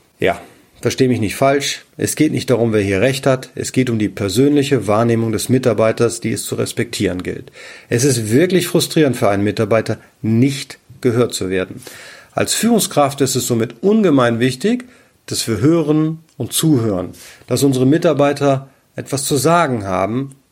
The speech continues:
auch wenn wir es anders sehen. Einfach ein Vorbild zu sein und deine Mitarbeiter wissen zu lassen,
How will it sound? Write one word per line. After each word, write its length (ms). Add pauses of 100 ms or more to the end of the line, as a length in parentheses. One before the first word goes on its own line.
(200)
auch 540 (160)
wenn 220
wir 160
es 100
anders 480
sehen. 240 (580)
Einfach 680 (240)
ein 160
Vorbild 440
zu 120
sein 280
und 140
deine 200
Mitarbeiter 600
wissen 260
zu 120
lassen, 520